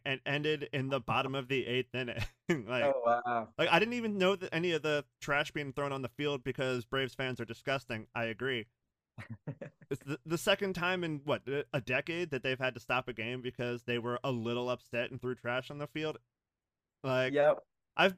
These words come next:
Speaker 1: I've been in many Philly stadiums where things have gone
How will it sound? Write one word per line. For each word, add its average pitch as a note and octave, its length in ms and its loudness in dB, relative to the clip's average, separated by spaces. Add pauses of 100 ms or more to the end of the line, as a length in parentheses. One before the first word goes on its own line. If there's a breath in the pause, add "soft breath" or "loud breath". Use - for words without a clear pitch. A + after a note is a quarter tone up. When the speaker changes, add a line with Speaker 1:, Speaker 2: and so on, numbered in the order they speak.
Speaker 1:
I've G3+ 180 6
been G3 440 0
in C#3 580 0 (180)
many D#3 360 2
Philly B2+ 320 0
stadiums A#2 580 -2
where A2+ 480 0
things C3 240 -4
have A#2+ 180 0
gone A#2 440 -2